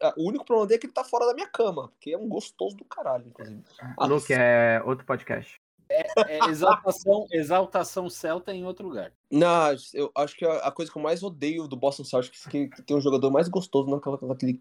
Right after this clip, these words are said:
Speaker 1: inferno de time que é pra tacar fogo. Enfim.
Speaker 2: Luke, outro podcast.
Speaker 1: <laughs> E aí ontem, né,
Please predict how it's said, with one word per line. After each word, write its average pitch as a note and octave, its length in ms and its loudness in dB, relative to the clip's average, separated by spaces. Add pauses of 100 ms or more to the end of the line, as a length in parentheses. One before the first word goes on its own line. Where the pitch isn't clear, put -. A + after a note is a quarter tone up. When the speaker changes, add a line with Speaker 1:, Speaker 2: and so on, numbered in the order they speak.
Speaker 1:
inferno C3 360 4
de C#3+ 100 -2
time B2+ 220 -2
que C#3 80 -8
é - 40 -8
pra - 160 -6
tacar D3+ 220 2
fogo. D3 280 4 (580)
Enfim. D#3+ 300 4
Speaker 2:
Luke, C3+ 560 4
outro C#3 240 4
podcast. A#2+ 560 0 (340)
Speaker 1:
<laughs> - 380 -4 (1120)
E C#4+ 100 0
aí D#4+ 260 2
ontem, C4+ 560 6
né, G3+ 180 4